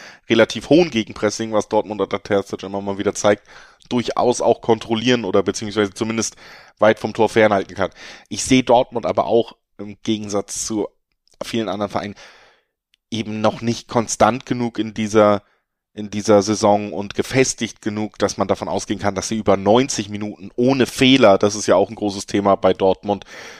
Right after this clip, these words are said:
da bestehen können. Und da hast du dann natürlich mit einem De Bruyne, mit einem Haaland die Spieler, bei der jeder Fehler komplett tödlich sein kann in einem Fußballspiel.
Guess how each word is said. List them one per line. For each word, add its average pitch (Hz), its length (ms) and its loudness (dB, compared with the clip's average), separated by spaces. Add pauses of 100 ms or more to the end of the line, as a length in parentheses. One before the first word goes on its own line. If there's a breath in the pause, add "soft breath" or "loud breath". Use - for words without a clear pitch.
(140 loud breath)
da 101 120 6
bestehen 120 440 2
können. 110 240 4 (240 loud breath)
Und - 160 -6
da 85 120 2
hast - 140 -2
du 117 60 0
dann 104 160 6
natürlich 98 400 -2 (300 loud breath)
mit 120 200 2
einem 110 220 2 (300)
De 110 80 4
Bruyne, 101 400 2
mit 110 220 0
einem 110 180 0
Haaland 101 380 2
die 101 60 -8
Spieler, 107 380 0 (380 loud breath)
bei 104 120 4
der 98 160 2
jeder 110 460 2
Fehler 98 400 0
komplett - 560 -2
tödlich 92 380 -2
sein 90 220 -2
kann 82 180 -4
in 65 160 -18
einem 78 100 -16
Fußballspiel. 82 640 -10